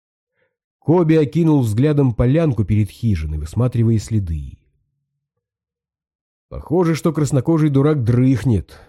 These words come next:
вместо того, чтобы идти в обход ловушек", проворчал он. "Может, он ушёл осматривать дальние капканы", предположил Смельц.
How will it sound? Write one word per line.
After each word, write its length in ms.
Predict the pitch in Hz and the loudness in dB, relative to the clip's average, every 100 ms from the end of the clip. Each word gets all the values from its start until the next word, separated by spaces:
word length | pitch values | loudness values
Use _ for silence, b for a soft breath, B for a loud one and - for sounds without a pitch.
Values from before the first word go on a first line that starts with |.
| - | -14
вместо 340 | 76 117 101 | -4 -4 -2
того, 200 | 110 120 | -2 -2
чтобы 280 | 98 113 123 | -2 0 0
идти 240 | 107 - | -2 -4
в 60 | 110 | -2
обход 260 | 104 107 117 | -2 -4 -2
ловушек", 480 | 123 107 80 - _ _ _ _ _ _ _ | 0 0 -4 -12 _ _ _ _ _ _ _
проворчал 520 | 80 78 - 120 - | -12 -12 -4 -4 -2
он. 380 | - 85 69 - _ _ _ _ _ _ _ _ _ _ _ _ _ _ _ _ _ _ _ - | -4 -4 -4 -12 _ _ _ _ _ _ _ _ _ _ _ _ _ _ _ _ _ _ _ -16
"Может, 420 | 73 104 175 160 | -6 -2 0 2
он 120 | 170 170 | 0 0
ушёл 260 | 165 170 | 0 0
осматривать 500 | 156 165 147 151 139 | 2 0 2 0 2
дальние 360 | 156 151 147 143 | 0 2 2 0
капканы", 640 | 156 - 113 80 65 - _ _ - | -4 -4 -4 -2 -6 -14 _ _ -10
предположил 460 | 87 - 85 104 120 | -10 -6 -2 -2 -2
Смельц. 560 | 110 90 71 62 - | -2 -2 -2 -10 -20